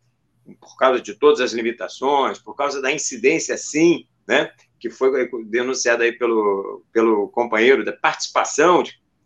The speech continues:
de forças ocidentais, da pa-, da presença da ultradireita, de manipulaço-, de, de manipulações, né, de, de forças retrógradas,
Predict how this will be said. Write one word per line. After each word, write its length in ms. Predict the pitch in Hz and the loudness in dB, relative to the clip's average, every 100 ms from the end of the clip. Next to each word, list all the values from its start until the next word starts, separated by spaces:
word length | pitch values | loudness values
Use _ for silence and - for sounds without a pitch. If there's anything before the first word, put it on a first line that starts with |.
| _ | _
de 160 | 123 110 | -10 -8
forças 380 | - 147 147 113 | 0 2 2 -2
ocidentais, 960 | 113 - 117 107 - 127 165 156 117 - - - _ | -6 -6 -6 -6 -4 0 2 2 0 -6 -18 -20 _
da 100 | 131 | -2
pa-, 280 | - 151 131 | 0 -2 0
da 140 | 123 | 2
presença 520 | 147 131 110 175 160 143 | 2 2 2 2 0 2
da 100 | 143 | 0
ultradireita, 720 | 143 120 101 117 160 151 127 | 0 -2 0 2 4 2 -4
de 80 | 135 | -6
manipulaço-, 760 | 131 - - 113 104 - - | -6 -8 -6 -4 -4 -8 -14
de, 360 | 101 120 123 107 | -4 0 0 -2
de 600 | 98 113 117 110 98 92 _ _ _ - | -2 0 2 0 -2 -8 _ _ _ -2
manipulações, 1000 | 131 151 - 143 107 - 160 180 135 110 | 2 2 4 4 4 2 2 4 2 -2
né, 160 | 139 | -4
de, 320 | 123 117 104 | -2 0 0
de 100 | 95 | -4
forças 540 | 104 - 165 156 127 104 | -10 2 4 4 0 -4
retrógradas, 1040 | 101 - 123 156 180 170 110 98 98 - | -6 -2 4 6 8 6 2 -4 -8 -14